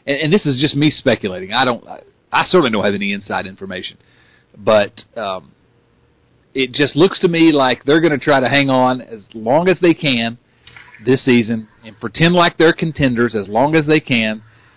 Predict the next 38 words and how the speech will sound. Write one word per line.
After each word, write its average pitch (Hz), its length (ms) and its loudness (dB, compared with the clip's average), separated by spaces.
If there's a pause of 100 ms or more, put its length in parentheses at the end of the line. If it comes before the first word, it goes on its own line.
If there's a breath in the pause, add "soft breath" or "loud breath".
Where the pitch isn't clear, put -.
(520 soft breath)
And 160 140 2
maybe 262 160 4
I'm 240 120 4
wrong. 233 280 6
They 135 180 4
may 175 120 4
have 180 100 4
already, 180 260 4
you 147 60 4
know, 120 160 4
they, 139 120 2
they, 135 240 0 (260)
Brian 151 240 2
Price 170 240 2
is 120 80 -10
headed 147 200 -2
towards 135 200 0
a 120 40 -8
youth 117 260 0
movement, 110 340 -2
which 113 180 -8
doesn't 117 240 -2
really, 107 340 -6
uh, 101 260 -12 (420)
fit 120 140 2
in 107 100 -2
my, 107 260 -2 (120)
my 113 100 -6
theory. 107 300 -4
But 120 140 -4
it 139 80 -6
is, 147 100 -6
but 143 200 -6
trading 226 440 2
Votto 160 400 4
would 127 140 2
be 127 200 4
the, 101 320 -4